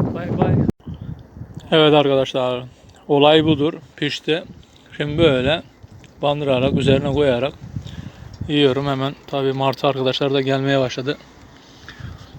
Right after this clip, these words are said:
Yemek budur. Bon appetit. Afiyet olsun. Kendinize iyi bakın. It is the typical fish Norwegian. Torsk, kraba. Şu yengeç çok güzel. Skate ve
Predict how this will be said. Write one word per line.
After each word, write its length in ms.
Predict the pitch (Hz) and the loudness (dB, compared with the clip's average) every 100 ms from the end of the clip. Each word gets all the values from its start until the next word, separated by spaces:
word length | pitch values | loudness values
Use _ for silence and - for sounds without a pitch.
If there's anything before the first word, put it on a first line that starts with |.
| - 160 | -14 -8
Yemek 340 | 139 147 - | -4 -4 -2
budur. 240 | 147 139 - - - - | -2 -2 -6 -16 -20 -10
Bon 120 | 139 143 | -2 -2
appetit. 540 | 135 139 156 160 - - - | 0 0 0 -2 -6 -10 -6
Afiyet 280 | 139 - 147 | -6 0 2
olsun. 260 | 131 - 151 - | 0 -2 -8 -4
Kendinize 300 | 139 135 139 | 0 2 4
iyi 140 | 143 | 2
bakın. 260 | 135 - 165 - - - - - - - - - - - - - | 0 -4 -10 -12 -20 -20 -18 -14 -8 0 4 4 4 0 -2 -2
It 100 | - | 0
is 160 | 151 139 | 0 0
the 220 | 147 - - - - - - - - - - | 0 0 -6 -12 -10 -8 -8 -10 -14 -16 -12
typical 460 | - 151 139 147 156 - | -8 -4 4 4 6 4
fish 300 | 147 147 - | 2 0 -6
Norwegian. 520 | 147 139 143 135 143 - - - - - - - - - - - - - - | -8 -2 -2 -2 -6 -6 -8 -10 -12 -8 -6 -6 -12 -20 -16 -16 -14 -12 -2
Torsk, 500 | 135 143 - - - | 0 2 2 2 0
kraba. 460 | - 143 131 147 - - - - - - - - | -2 -2 -2 -6 -8 -16 -20 -20 -20 -20 -20 -10
Şu 60 | |
yengeç 420 | 139 139 139 151 - | -4 -4 -2 -4 -2
çok 200 | 156 135 | -4 -2
güzel. 280 | 131 143 - - - - - - - | -2 -2 -4 -12 -12 -12 -12 -14 -14
Skate 460 | - 143 147 - 143 | -6 -2 -2 -2 -6
ve 180 | 143 | -6